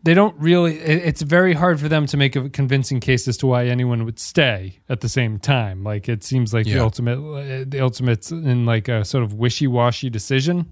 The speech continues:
Speaker 1: that you're just gonna do it. They, they just don't have time to get into why an-, anyone would wanna stay or what you would abandon or what the, the cost of people leaving would be. It's just too bad.
Speaker 2: Like when Ch-,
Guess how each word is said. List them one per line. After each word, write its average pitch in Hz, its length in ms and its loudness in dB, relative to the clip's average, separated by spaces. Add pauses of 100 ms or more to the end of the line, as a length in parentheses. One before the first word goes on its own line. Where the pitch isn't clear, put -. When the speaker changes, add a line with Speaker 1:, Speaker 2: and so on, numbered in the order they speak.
Speaker 1:
that 147 100 -4
you're 143 140 -6
just 135 200 -4
gonna 147 160 0
do 156 140 2
it. 151 40 2
They, 160 160 0 (260)
they 165 80 6
just 185 180 4
don't 185 140 4
have 147 160 4
time 143 320 0
to 123 80 0
get 123 200 2
into 127 460 2
why 123 300 4
an-, 127 440 0
anyone 123 380 0
would 120 80 -2
wanna 117 220 -2
stay 135 420 4
or 123 100 0
what 127 180 -4
you 135 100 -4
would 127 100 -2
abandon 123 540 0
or 113 60 0
what 113 180 -4
the, 107 120 -2 (300)
the 113 100 -4
cost - 480 2
of 127 140 -4
people 131 320 0
leaving 123 520 0
would 131 200 0
be. 127 200 2 (560)
It's - 100 -10
just 160 100 -2
too 214 100 6
bad. 120 360 2
Speaker 2:
Like 139 120 4
when 135 140 0
Ch-, - 220 -6